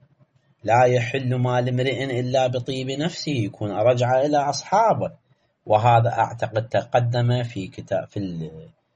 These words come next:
في كتاب الغصب بالجزء الثاني تحدثنا عن ذلك، فراجعوا تلك المحاضرات في قناة التليجرام. ولكن إذا اختلط الحرام بالحلال،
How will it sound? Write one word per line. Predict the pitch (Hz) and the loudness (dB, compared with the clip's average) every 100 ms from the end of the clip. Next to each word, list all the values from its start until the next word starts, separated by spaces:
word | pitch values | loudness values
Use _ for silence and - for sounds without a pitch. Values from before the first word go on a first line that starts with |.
| _ _ - | _ _ -10
في | - | -8
كتاب | - 117 117 107 104 | -6 0 2 2 0
الغصب | 98 123 143 147 | 0 2 0 -2
بالجزء | 143 101 110 101 98 107 | -8 -6 -6 -6 -6 -6
الثاني | - - 151 156 | -8 -6 -4 -4
تحدثنا | 151 127 120 113 101 - 104 | -4 -4 -4 -2 -2 -4 -8
عن | 87 98 92 | -8 -8 0
ذلك، | 113 117 117 117 | 2 4 2 -2
فراجعوا | - 92 101 113 107 107 110 107 - _ _ _ | -4 -4 0 0 0 -4 -4 -4 -10 _ _ _
تلك | 110 113 101 | -12 -6 -4
المحاضرات | 98 87 - 90 90 104 110 | -4 -8 -8 -6 -4 -2 -2
في | - 120 | -4 -6
قناة | 123 123 117 | -2 0 0
التليجرام. | 117 117 92 82 80 80 82 _ _ _ _ _ _ _ _ _ _ _ _ _ _ _ - 123 - - - - _ _ _ - _ _ _ _ - | -2 -4 -8 -10 -10 -12 -14 _ _ _ _ _ _ _ _ _ _ _ _ _ _ _ -20 -20 -20 -20 -20 -20 _ _ _ -20 _ _ _ _ 0
ولكن | 127 135 175 190 - 170 | 4 6 6 4 4 2
إذا | 151 139 | 4 4
اختلط | 139 - 170 190 170 | 2 2 4 4 6
الحرام | 165 160 - 139 147 151 156 156 | 4 2 0 2 2 0 0 0
بالحلال، | 143 117 - 90 80 - | 0 0 0 -2 -4 -10